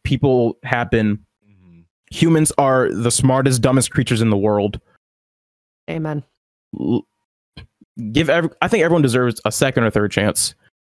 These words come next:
Speaker 1: And some people will not change, but if we do not allow people to change, or we give the fear of cancel
Speaker 2: Right.
Speaker 1: culture, they'll just double down harder.
Speaker 3: Yes.
Speaker 1: Because
Speaker 2: Right.
Speaker 1: if, if,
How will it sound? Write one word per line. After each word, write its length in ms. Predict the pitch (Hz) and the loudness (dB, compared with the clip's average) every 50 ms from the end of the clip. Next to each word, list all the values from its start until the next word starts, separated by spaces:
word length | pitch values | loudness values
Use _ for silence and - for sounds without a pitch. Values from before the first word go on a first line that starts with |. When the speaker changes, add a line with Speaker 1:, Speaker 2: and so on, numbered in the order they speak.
| _ _ | _ _
Speaker 1:
And 340 | - 123 120 113 113 110 101 - | -2 0 2 2 2 0 0 -2
some 140 | - 156 | 0 2
people 140 | 156 156 160 | 2 4 4
will 200 | 139 120 120 139 | 4 2 2 2
not 180 | 143 139 131 - | 2 2 0 0
change, 420 | - - 135 131 131 135 131 - 120 | 0 0 0 2 2 0 -2 -4 -4
but 220 | 101 123 110 92 | -2 -2 0 0
if 160 | 110 107 - | 0 0 0
we 80 | 127 123 | 0 0
do 100 | 123 127 | 2 2
not 260 | 131 127 123 - - - | 2 2 2 0 -2 0
allow 260 | 117 110 107 107 117 | 0 2 2 2 0
people 280 | 120 - 135 120 120 117 | 0 0 0 0 -2 -4
to 240 | - - - 135 135 | -2 0 0 0 0
change, 400 | - - 165 165 175 185 175 - | 2 0 0 2 2 0 0 0
or 120 | 113 113 | 0 0
we 140 | 107 123 123 | 2 0 0
give 200 | 117 110 139 113 | 0 0 -2 -2
the 80 | 110 101 | -2 -4
fear 280 | - - 123 120 123 131 | -2 0 0 2 2 2
of 180 | - 107 - - | 0 0 -2 -2
cancel 260 | - - - - - | -2 0 0 0 2
Speaker 2:
Right. 80 | 90 | 2
Speaker 1:
culture, 240 | 87 143 147 - 160 | 2 2 2 0 0
they'll 160 | 131 110 131 | 0 2 0
just 120 | 135 123 110 | 0 0 0
double 180 | 135 120 120 | 0 2 2
down 160 | 113 113 95 90 | 2 2 2 2
harder. 300 | 110 120 117 113 - - | 2 0 0 0 -2 -2
Speaker 3:
Yes. 200 | 185 175 160 151 - - - - | -4 -6 -8 -10 -16 -18 -6 -2
Speaker 1:
Because 400 | 139 135 - 135 123 120 107 - | -2 0 2 2 2 0 0 -2
Speaker 2:
Right. 160 | - 143 139 | 0 0 0
Speaker 1:
if, 200 | 127 - - - - | 0 -2 -8 -4 0
if, 440 | 127 135 127 120 - - - - | 0 0 0 0 -6 -12 -18 -20